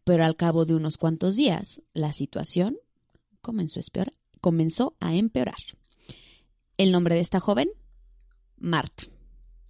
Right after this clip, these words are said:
Nombre ficticio dado por el padre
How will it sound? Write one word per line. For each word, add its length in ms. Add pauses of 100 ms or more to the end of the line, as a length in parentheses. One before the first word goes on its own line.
(760)
Nombre 460
ficticio 680 (380)
dado 480 (100)
por 180
el 140
padre 360